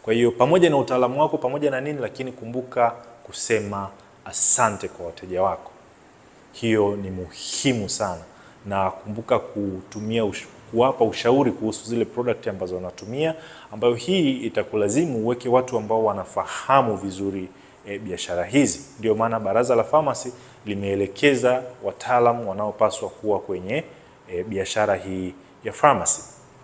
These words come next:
Mtazamaji wa P D K Generation, e, mpaka hapo tumefika mwisho wa makala hii kwa siku ya leo.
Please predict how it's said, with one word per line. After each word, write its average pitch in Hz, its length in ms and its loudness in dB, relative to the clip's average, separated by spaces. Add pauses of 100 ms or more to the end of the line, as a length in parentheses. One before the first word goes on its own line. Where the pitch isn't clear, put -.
(460)
Mtazamaji 123 480 4
wa 117 60 4
P 120 180 -4
D 113 80 -2
K 113 160 -4
Generation, 113 640 -2 (540)
e, 104 40 -8
mpaka 101 280 -2
hapo 160 280 2
tumefika 110 500 -6
mwisho 156 540 0
wa 123 80 4
makala 98 360 -2
hii 143 280 -2
kwa 123 160 -4
siku - 320 -6
ya 95 140 -2
leo. 151 280 6